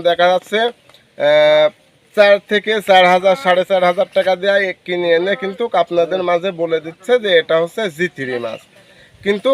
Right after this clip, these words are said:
আপনারা প্রতারিত হচ্ছেন। সেক্ষেত্রে আমি আপ-, আমি আপনাদের আজকে বলে, বলতে চাই যে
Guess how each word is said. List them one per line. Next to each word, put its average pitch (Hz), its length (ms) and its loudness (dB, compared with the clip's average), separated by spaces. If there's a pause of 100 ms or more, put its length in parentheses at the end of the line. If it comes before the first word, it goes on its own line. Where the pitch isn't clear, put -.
আপনারা 214 400 2 (240)
প্রতারিত 208 460 0
হচ্ছেন। 127 420 -6 (540)
সেক্ষেত্রে 233 500 2
আমি 233 220 2
আপ-, 220 320 0
আমি 202 220 -2
আপনাদের 202 420 -2 (200)
আজকে 196 260 -4
বলে, 185 240 -4 (420)
বলতে 190 300 -2
চাই 233 240 4 (640)
যে 165 200 0